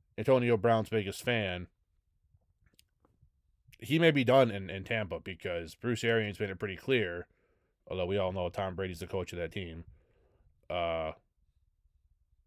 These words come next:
Bruce Arians made it very clear that if something like this,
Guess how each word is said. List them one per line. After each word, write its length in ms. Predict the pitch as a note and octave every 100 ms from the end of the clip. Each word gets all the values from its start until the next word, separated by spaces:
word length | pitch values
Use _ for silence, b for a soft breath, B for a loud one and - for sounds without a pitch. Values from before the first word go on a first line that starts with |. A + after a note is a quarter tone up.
| _ _
Bruce 200 | C#3+ C3
Arians 200 | B2+ A#2
made 100 | A#2
it 60 | G#2+
very 180 | A2 G2
clear 320 | - A2 G2
that 100 | F#2+
if 60 |
something 220 | F#2+ F2+ G2
like 140 | F#2
this, 320 | F#2+ - -